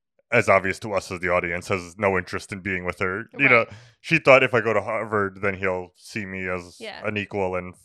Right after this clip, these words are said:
Speaker 1: fall in love with me," but he didn't give a shit.
Speaker 2: Just the fact that she got in, she thought would be enough.
Speaker 1: Yeah. And then that's when she kinda realizes that, uh, no matter what she does, it won't be enough for this guy.
Speaker 2: And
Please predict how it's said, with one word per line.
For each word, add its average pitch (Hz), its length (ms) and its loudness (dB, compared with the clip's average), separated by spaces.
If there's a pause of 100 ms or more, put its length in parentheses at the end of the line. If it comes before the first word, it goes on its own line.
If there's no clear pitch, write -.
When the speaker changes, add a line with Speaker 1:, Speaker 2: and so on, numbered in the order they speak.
(140)
Speaker 1:
fall 104 160 -2
in 95 60 -6
love 95 120 2
with 90 100 -8
me," 90 80 -6
but 90 120 -6
he 95 80 -2
didn't 87 140 -2
give 85 100 -6
a 85 40 -8
shit. 92 300 -8
Speaker 2:
Just 320 300 -8
the 349 80 -12
fact 285 240 -8
that 226 120 -10
she 240 140 -12
got 190 240 -6
in, 180 300 -8
she 185 160 -16
thought 170 260 -8
would 175 140 -12
be 170 140 -14
enough. 160 360 -18
Speaker 1:
Yeah. 85 360 -2 (680)
And 101 180 2
then 95 120 -4
that's 95 180 0
when 95 100 -6
she - 160 -10
kinda 87 220 -2
realizes 85 600 -4
that, 85 220 -4
uh, 82 460 -8
no 104 100 -8
matter 87 220 -2
what 85 140 -2
she - 120 -12
does, 82 280 -6
it 87 80 -8
won't 82 160 -10
be 90 60 -8
enough 85 220 -8
for 92 80 -8
this 90 140 -12
guy. 92 360 -2 (440)
Speaker 2:
And 240 320 -12